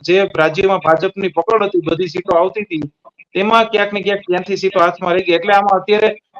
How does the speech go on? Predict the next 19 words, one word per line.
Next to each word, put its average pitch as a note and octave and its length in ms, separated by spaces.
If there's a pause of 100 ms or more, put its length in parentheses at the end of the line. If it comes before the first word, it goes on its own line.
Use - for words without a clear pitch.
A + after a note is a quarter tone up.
ભાજપના G#3 400
દાવાઓ G#3+ 400
ચૂંટણી A3 340
પહેલા, A3 340
અ, D#3+ 260
મતગણતરી G3+ 520
પહેલા A3 280
આવ્યા A#3+ 200
હતા G#3+ 180
કે G3 120
અમારા G3 320
જે G#3 120
રાજ્યો F3+ 360
છે A3 160
ત્યાં F#3 240
તો G#3 100
અમારી G3 280
પૂરેપૂરી G3 460
સીટો G3 380